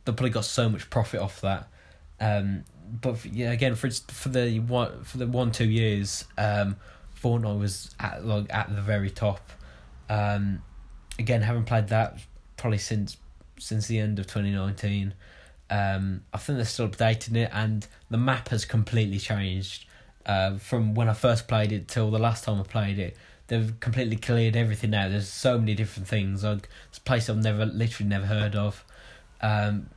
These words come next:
yeah, I feel, I feel like, I don't know, I feel like they've changed too much about it. Like,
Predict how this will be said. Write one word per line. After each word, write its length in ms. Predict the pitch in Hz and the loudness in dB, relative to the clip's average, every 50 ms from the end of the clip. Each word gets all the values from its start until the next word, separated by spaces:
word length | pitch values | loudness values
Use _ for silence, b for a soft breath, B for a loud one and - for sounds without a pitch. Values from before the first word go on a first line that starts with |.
| - - - - - - 135 | -20 -20 -20 -20 -12 -6 -2
yeah, 220 | 117 123 117 117 | 0 2 4 4
I 20 | 120 | 2
feel, 180 | 117 - 160 | 2 2 2
I 60 | - - | 2 2
feel 160 | - - 180 | 2 2 4
like, 300 | 185 170 147 - - - B B B B B B B | 4 4 2 -2 -8 -14 B B B B B B B
I 60 | - 135 | -2 0
don't 100 | 131 127 | 2 2
know, 60 | 117 | 2
I 40 | 113 | 2
feel 160 | 113 - 170 | 2 2 0
like 120 | 175 160 | 2 0
they've 100 | 170 160 | 0 -2
changed 380 | - - - 135 117 110 - - | -2 0 2 2 2 0 -2 -2
too 200 | - - 127 131 | 0 2 4 4
much 220 | 131 127 - - | 2 0 0 -2
about 360 | 104 95 95 92 95 95 - | 0 0 2 0 0 -2 -2
it. 100 | 104 98 | -4 -2
Like, 320 | 107 110 110 107 104 - | 0 0 0 0 -2 -6